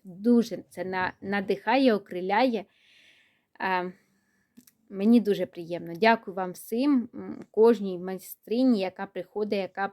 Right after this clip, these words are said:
переглядає мої відео. Я знаю, що є дуже багато дівчат, які по декілька разів приходять і переглядають одне й те саме відео, і рекламу переглядають, щоб якимось чином мене підтримати.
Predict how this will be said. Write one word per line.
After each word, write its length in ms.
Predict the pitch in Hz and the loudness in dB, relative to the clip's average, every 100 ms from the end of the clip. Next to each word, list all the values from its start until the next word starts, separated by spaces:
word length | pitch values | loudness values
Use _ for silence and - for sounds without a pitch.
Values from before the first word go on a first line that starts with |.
| - | -6
переглядає 580 | 185 185 190 190 202 | -6 -4 -4 -4 -2
мої 280 | 190 180 185 | -2 -4 -6
відео. 420 | 175 233 214 202 185 _ _ _ | -2 0 2 0 -2 _ _ _
Я 180 | 196 196 | -6 -4
знаю, 220 | 196 220 | -2 -2
що 180 | 208 190 | -4 -6
є 120 | 190 185 _ | -6 -6 _
дуже 260 | 226 214 | 0 2
багато 340 | 208 185 196 196 | 0 0 -2 -4
дівчат, 420 | 185 180 - 202 | -8 -10 -8 -8
які 260 | 196 180 202 | -8 -10 -12
по 160 | 202 185 | -8 -6
декілька 560 | 170 254 262 220 - | 2 2 2 -4 -6
разів 380 | 196 185 190 175 | -8 -6 -8 -8
приходять 680 | 190 180 214 202 196 - 190 | -12 -6 -6 -4 -6 -8 -12
і 160 | 180 _ _ _ | -12 _ _ _
переглядають 720 | 202 202 190 190 196 185 180 | -2 -2 0 -2 -2 -2 -6
одне 220 | 165 196 | -8 -6
й 40 | 190 | -6
те 140 | 190 | -8
саме 380 | - 196 196 175 | -6 -4 -4 -6
відео, 500 | 180 254 226 208 196 | -2 2 4 4 2
і 400 | - - 190 185 | -8 -10 -4 -4
рекламу 560 | 185 - 196 247 240 | -4 -4 0 4 2
переглядають, 720 | 214 208 202 190 180 196 190 185 _ _ _ | 0 -6 -6 -4 -4 -4 -6 -8 _ _ _
щоб 240 | - 208 - - | -8 -8 -8 -12
якимось 540 | 190 196 240 233 214 | -8 -4 2 2 0
чином 400 | - - 220 214 | -6 -2 0 0
мене 220 | 185 185 | 0 -2
підтримати. 680 | 196 208 - 180 175 165 170 | -4 -8 -10 -10 -10 -12 -20